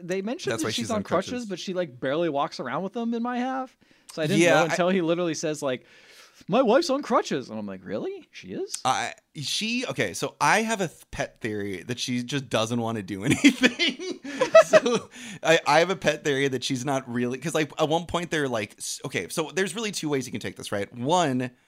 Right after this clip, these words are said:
Speaker 2: sh-, the, the character in the movie is like, "I don't want to do anything, so I'm gonna act like my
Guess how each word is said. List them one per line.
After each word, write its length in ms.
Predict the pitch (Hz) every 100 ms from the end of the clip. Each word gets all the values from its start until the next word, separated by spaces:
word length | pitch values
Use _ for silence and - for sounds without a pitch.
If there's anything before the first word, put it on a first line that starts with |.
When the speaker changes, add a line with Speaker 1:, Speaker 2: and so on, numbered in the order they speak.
| _ _
Speaker 2:
sh-, 320 | - - - 120
the, 240 | 139 - -
the 300 | 127 - 135
character 600 | - 170 180 - 185 175
in 180 | 147 147
the 80 | 143
movie 500 | 131 123 92 90 - _ _ _ _
is 180 | 123 120
like, 340 | 117 113 107 - _
"I 460 | 117 123 135 131 123
don't 400 | 127 123 123 120
want 240 | 117 110
to 80 | 107
do 140 | 107
anything, 360 | 98 90 - -
so 200 | - 127
I'm 180 | 123 135
gonna 180 | 139 139
act 260 | 123 135 131
like 160 | 123
my 300 | 120 107 104